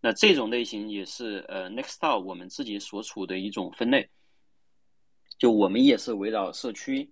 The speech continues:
和人敞开更多的交流和连接。就像前面讲到的一样，我们相信说这个行业，呃，还非常早期，也有很多的机会，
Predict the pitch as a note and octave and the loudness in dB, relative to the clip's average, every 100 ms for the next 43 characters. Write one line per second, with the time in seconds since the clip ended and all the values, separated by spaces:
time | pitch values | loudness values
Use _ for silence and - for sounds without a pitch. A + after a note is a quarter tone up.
0 | _ - G#2+ G2 F#2+ F2+ A#2+ - _ _ | _ -12 -8 -6 -6 -6 -10 -12 _ _
1 | - - F#2 G#2 A#2+ A2 A2+ G#2+ G2 G#2+ | -8 -4 -2 -2 -2 0 0 0 0 2
2 | A2 G2 G2+ F#2+ F2+ F2+ G#2 G2+ _ _ | 2 0 -2 -6 -6 -4 -4 -4 _ _
3 | _ _ _ - F3 E3 C3+ A#2+ B2+ D3 | _ _ _ 6 8 8 4 -2 -2 -2
4 | A2+ F#2+ G2 G2+ F#2+ G#2 G2 G#2 G2+ D3 | -2 -6 -8 -8 -8 -8 -8 -10 -8 -4
5 | D3 D3 C#3 D#3+ D3 C3 G2 F#2 A2 A2 | -4 -4 -4 -2 0 -2 -4 -4 -2 -2
6 | F#2 - - _ _ G2+ G2 F#2 F#2+ - | -6 -16 -20 _ _ -8 -4 -4 -8 -12
7 | - - G#2+ A2+ D3 D#3 A2 F2+ - B2 | -4 2 2 6 6 6 4 2 -2 -4
8 | B2+ C3+ A#2 C3 F#2+ F#2+ G2+ - D3 D3 | -4 -2 -2 -2 -6 -6 -8 -6 -6 -4
9 | D3+ | -6